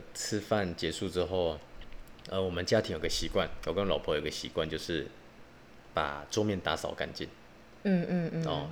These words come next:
Speaker 1: 桌面擦干净。
Speaker 2: 嗯。
Speaker 1: 我们会也鼓励孩子，然后跟着这么做。
Speaker 2: 嗯。
Speaker 1: 把好的环境留给下一个人。
Speaker 2: 对，没错，我觉得，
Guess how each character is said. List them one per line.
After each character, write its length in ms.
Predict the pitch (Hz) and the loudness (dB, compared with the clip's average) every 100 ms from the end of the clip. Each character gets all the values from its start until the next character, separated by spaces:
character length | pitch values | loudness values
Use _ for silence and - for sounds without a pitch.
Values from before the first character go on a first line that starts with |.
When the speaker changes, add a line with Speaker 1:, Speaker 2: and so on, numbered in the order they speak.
| - | -4
Speaker 1:
桌 140 | - | -2
面 140 | 92 90 | 0 0
擦 160 | - | -2
干 180 | 85 80 | 0 0
净。 180 | 80 85 - - - | 0 -4 -6 -16 -6
Speaker 2:
嗯。 360 | 190 165 151 143 | -2 0 -2 -6
Speaker 1:
我 60 | 92 | -4
们 220 | 85 85 | -2 -2
会 420 | 82 98 92 82 80 - - - - | 0 2 4 2 -2 -10 -12 -14 -4
也 680 | 82 82 78 80 - - - | 0 2 0 -2 -4 -6 -8
鼓 140 | - 90 | -4 0
励 120 | 101 | 2
孩 160 | 82 82 | 2 0
子， 260 | - 69 - - | 0 -4 -6 -6
然 160 | 71 80 | -4 -2
后 240 | 78 71 | -4 -4
跟 140 | - 87 | -4 -2
着 100 | 76 | -2
这 80 | 82 | -2
么 120 | 73 | -4
做。 240 | - 80 - - - | 0 0 0 -8 -2
Speaker 2:
嗯。 280 | 208 185 160 - - | 2 2 0 -6 0
Speaker 1:
把 720 | 71 73 76 - - 50 - | 0 0 -2 -4 -4 -6 -8
好 160 | - 80 | -4 -2
的 100 | 85 | 0
环 180 | 90 | 0
境 180 | 92 104 | 0 2
留 120 | 87 | 2
给 240 | 80 57 52 | 2 0 -2
下 220 | - 87 | 0 2
一 40 | |
个 100 | 78 - | 2 0
人。 100 | - - - - - - - | -4 -8 -20 -20 -20 -12 0
Speaker 2:
对， 460 | 175 156 147 139 156 | 2 4 2 -2 -6
没 140 | 170 165 | -4 -4
错， 340 | - 190 165 | 0 0 0
我 80 | 156 | -2
觉 160 | 185 | 0
得， 220 | 190 202 | 2 2